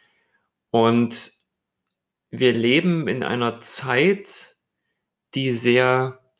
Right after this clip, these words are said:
schnelllebig ist, geprägt von viel Leistung. Es wird von den Menschen viel abverlangt. Und das meine ich jetzt nicht nur im Beruflichen, sondern auch im Privaten.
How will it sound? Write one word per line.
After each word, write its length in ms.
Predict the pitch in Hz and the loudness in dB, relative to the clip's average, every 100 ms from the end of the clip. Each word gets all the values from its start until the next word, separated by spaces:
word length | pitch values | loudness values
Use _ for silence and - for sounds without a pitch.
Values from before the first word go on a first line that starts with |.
| - | -10
schnelllebig 1000 | - - 127 117 147 180 180 175 165 | -4 -2 0 2 4 6 6 4 0
ist, 560 | 170 180 - - - _ _ _ _ _ _ _ _ _ _ _ _ _ _ | -6 -6 -6 -10 -16 _ _ _ _ _ _ _ _ _ _ _ _ _ _
geprägt 800 | 127 127 123 123 147 160 - - | -6 -4 -2 2 2 0 -6 -14
von 880 | - - 135 127 127 123 123 117 _ _ _ _ _ _ _ _ _ _ _ _ _ - | -14 -10 -4 -2 -2 -6 -8 -12 _ _ _ _ _ _ _ _ _ _ _ _ _ -12
viel 320 | - 160 175 | -4 2 4
Leistung. 720 | 135 117 151 180 - 160 156 | 4 2 2 0 -2 -2 -2
Es 180 | 147 - | -6 -4
wird 140 | 131 131 | -4 -4
von 220 | - 127 | -6 -4
den 140 | 120 | -2
Menschen 400 | 113 123 131 - | -2 -2 -4 -8
viel 300 | 123 - 113 - | -10 -6 -6 -4
abverlangt. 1080 | - - - 156 143 139 175 220 - - _ _ _ _ _ _ _ _ | -8 -8 -8 -4 -2 0 0 -4 -8 -16 _ _ _ _ _ _ _ _
Und 100 | - | -6
das 120 | 131 131 | -4 0
meine 220 | 135 165 | 2 2
ich 80 | 170 | 0
jetzt 220 | 160 - | -4 -4
nicht 160 | 165 | -4
nur 160 | 160 156 | 0 0
im 120 | 147 | 0
Beruflichen, 680 | 131 123 165 202 160 160 147 | 0 0 0 -2 -4 -4 -6
sondern 300 | 139 135 127 | -6 -4 -2
auch 180 | - 135 | -2 -2
im 160 | 131 | -6
Privaten. 800 | - 127 117 120 151 175 - - | -10 -10 -2 0 0 -2 -6 -8